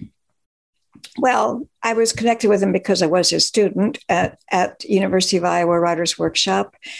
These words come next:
And, um, but w-, one of the, one of the things about the workshop, or probably any,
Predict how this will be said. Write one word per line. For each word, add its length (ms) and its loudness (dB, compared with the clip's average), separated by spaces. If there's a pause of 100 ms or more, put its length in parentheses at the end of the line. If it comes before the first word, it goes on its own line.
(300)
And, 460 0
um, 500 0 (1300)
but 300 0
w-, 280 -4
one 260 0
of 80 2
the, 240 0 (120)
one 120 2
of 80 4
the 80 2
things 480 0
about 380 0
the 100 2
workshop, 520 0
or 120 0
probably 720 0
any, 500 2